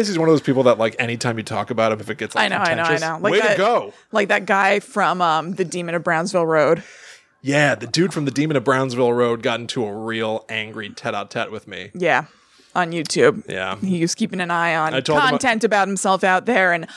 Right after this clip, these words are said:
Speaker 2: I spoke about him in an unflattering way,
Speaker 1: Mm-hmm.
Speaker 2: but Will was manning the YouTube, so he took the brunt of it.
Speaker 1: I offered to read the book to give him his fair
Speaker 2: <laughs> I
Speaker 1: share.
Speaker 2: know, when you saw, I was like, "Will."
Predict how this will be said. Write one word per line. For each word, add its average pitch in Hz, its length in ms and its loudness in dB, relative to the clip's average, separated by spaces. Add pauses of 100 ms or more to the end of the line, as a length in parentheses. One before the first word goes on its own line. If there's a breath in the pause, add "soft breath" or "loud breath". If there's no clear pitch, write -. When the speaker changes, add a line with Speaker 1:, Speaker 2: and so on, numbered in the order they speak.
(300 loud breath)
Speaker 2:
I 233 220 2
spoke 226 400 0
about 202 320 2
him 202 140 2
in 190 80 2
an 185 180 2
unflattering 196 880 0
way, 185 500 2
Speaker 1:
Mm-hmm. 127 360 -8
Speaker 2:
but 208 200 2
Will 233 360 2
was 220 160 0
manning 202 380 2
the 190 220 0
YouTube, 190 440 0
so 196 160 0
he 214 180 -4
took - 220 -4
the 196 60 2
brunt 185 340 0
of 156 100 -2
it. 156 340 2
Speaker 1:
I 135 140 2
offered 160 360 2
to 160 100 0
read 143 240 0
the 135 60 2
book 131 240 2
to 139 100 -2
give 127 180 0
him 123 60 -6
his 117 180 -6
fair 117 400 0
Speaker 2:
<laughs> 117 120 -8
I 349 80 4
Speaker 1:
share. - 260 2
Speaker 2:
know, 320 120 4
when 240 200 2
you 349 100 4
saw, - 180 2
I 269 60 4
was 285 100 0
like, 220 240 -4
"Will." 160 380 0